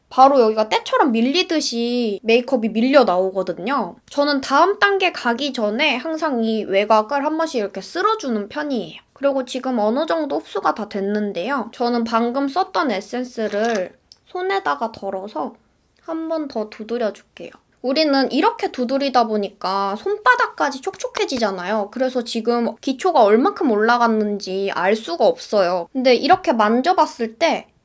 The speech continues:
소리 들리시나요? 이렇게 쫀쫀한데 겉으로 봤을 때 번들번들거리는 광은 없다. 그런 느낌이 날 때까지만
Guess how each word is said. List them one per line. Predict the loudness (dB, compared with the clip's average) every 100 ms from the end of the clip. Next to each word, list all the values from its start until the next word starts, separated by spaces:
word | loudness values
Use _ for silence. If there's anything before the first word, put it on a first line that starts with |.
| -14
소리 | -6 -4
들리시나요? | 0 0 0 -6 -10 -14 _ _ -20 -20 -20 -20 -20 -20 -20 -20 -20 -20 -20 -20 -20 -20 -20 -20 -20 -20 -20 -20 -20 _ _ _
이렇게 | -4 -2 -4 -2
쫀쫀한데 | 2 2 2 2 4 4 2 2 0 0
겉으로 | -2 -4 0 2 2
봤을 | 2 0 -2 -2 0
때 | -2
번들번들거리는 | 2 0 4 4 6 4 6 6 6 6 2
광은 | 2 0 0 0
없다. | -2 -6 2 2 2 -6 _
그런 | -4 2 4 4
느낌이 | 0 0 0 2
날 | 2 0
때까지만 | 0 4 4 4 0 0 -2 -6 -10